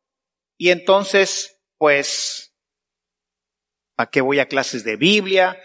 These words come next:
¿Y para qué me evangelizo? ¿Y para qué conozco más del Señor? Porque entre más conozco,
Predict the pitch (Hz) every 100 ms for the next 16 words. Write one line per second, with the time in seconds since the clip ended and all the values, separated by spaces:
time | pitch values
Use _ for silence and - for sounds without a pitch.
0 | _ 156 143 127 117 - 143 135 117 104
1 | - 120 151 214 214 - 190 190 - _
2 | _ - 147 139 123 - 170 156 156 160
3 | - 165 165 175 175 165 202 226 294 294
4 | - - - 202 180 190 170 175 180 277
5 | 220 - 240 277 359 359 330 311 - -